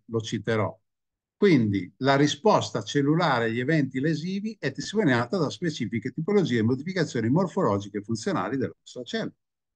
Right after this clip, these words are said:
Quindi danno cellulare. E qui ancora l'elenco, no, di quello che accade alle nostre cellule, a cominciare dalla carenza di ossigeno.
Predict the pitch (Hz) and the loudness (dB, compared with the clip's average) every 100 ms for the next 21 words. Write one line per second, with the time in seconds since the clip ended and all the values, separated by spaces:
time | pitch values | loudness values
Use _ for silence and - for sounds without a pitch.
0 | _ _ _ - 170 147 107 104 104 - | _ _ _ 2 4 4 2 2 2 0
1 | 107 127 196 139 85 - _ _ _ _ | -2 0 2 2 -2 -10 _ _ _ _
2 | _ _ _ - 113 135 135 120 107 127 | _ _ _ -6 -2 4 4 4 0 -2
3 | 127 131 110 104 110 120 127 107 98 123 | 0 0 0 -2 -2 -2 -4 -6 -4 -2
4 | 151 143 - 113 104 123 135 143 - 107 | -2 -4 -8 -10 -4 2 2 2 -2 -8
5 | - 113 123 143 117 98 107 104 107 101 | -8 -8 -4 -2 -2 -2 -4 -6 -12 -4
6 | 180 170 110 110 151 151 151 151 156 190 | -2 0 0 0 2 4 4 4 0 -2
7 | 214 240 240 220 180 165 160 165 185 214 | -2 0 0 0 -2 -6 -6 -4 -2 -2
8 | - 185 175 - 220 170 101 - | -4 -2 -4 -4 -4 -4 -6 -12